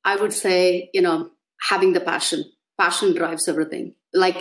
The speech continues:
like, and it goes back to the purpose, right? So if you are passionate about something,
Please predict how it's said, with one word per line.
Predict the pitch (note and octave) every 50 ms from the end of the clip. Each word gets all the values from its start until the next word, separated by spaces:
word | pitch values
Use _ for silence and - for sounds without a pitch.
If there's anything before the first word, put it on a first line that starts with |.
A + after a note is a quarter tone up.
| - - -
like, | D#3+ D#3 - -
and | F3+ F3
it | F3+ F3 F3 -
goes | F3+ F3+ F3
back | F3 - F3 E3+ F3 -
to | - F3
the | F3+ F3
purpose, | - F3+ F3 F3 F3 - D3+ D#3 - - - - _ _
right? | - F3+ -
So | - F#3
if | F3 F3+ -
you | F3+ G3 A3 A#3+ G#3
are | G3 A3 G#3+ -
passionate | F#3+ E3+ E3 - - G3 F3
about | F3+ E3 E3 - -
something, | - - D#3 D3+ - F#3 F3+ F3+ F3+ F3+